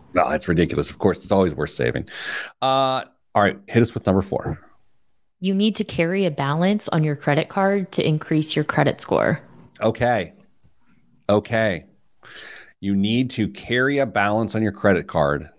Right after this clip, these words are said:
Speaker 1: to increase your credit score. Lots of people believe this to be true.
Speaker 2: One hundred percent.
Speaker 1: A tre-, tremendous number of people believe this to be true.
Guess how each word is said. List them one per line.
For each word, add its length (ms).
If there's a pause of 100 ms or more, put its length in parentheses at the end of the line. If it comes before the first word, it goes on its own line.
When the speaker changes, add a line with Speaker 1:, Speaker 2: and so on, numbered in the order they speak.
Speaker 1:
to 140
increase 540
your 80
credit 260
score. 320
Lots 340
of 100
people 300
believe 340
this 180
to 80
be 120
true. 220 (680)
Speaker 2:
One 140
hundred 340
percent. 500
Speaker 1:
A 800
tre-, 20
tremendous 960
number 220
of 80
people 260
believe 220
this 140
to 60
be 80
true. 300